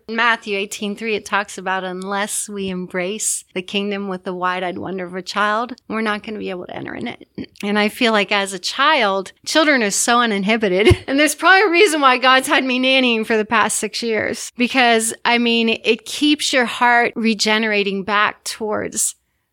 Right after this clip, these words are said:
this is as it should be. You know, there's freedom in just trusting with that uninhibited faith.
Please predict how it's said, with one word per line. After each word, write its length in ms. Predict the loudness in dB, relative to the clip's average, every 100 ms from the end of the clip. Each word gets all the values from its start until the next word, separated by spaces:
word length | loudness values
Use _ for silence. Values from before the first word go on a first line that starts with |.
| _
this 220 | -4 -2
is 160 | -4 -6 -6
as 200 | -6 -6
it 120 | -10
should 240 | -12 -12
be. 320 | -12 -10 -10 -12 -2
You 120 | 2
know, 200 | 4 4
there's 280 | 4 4 2
freedom 800 | -4 -2 2 4 6 6 6 4
in 220 | 2 0
just 320 | 0 0 -2
trusting 800 | -2 2 2 2 -2 -4 -4 -2
with 220 | -2 -2
that 300 | 0 0 0 -2
uninhibited 1120 | 0 0 0 -4 -6 -4 0 0 0 -2 -6
faith. 400 | -4 -4 -4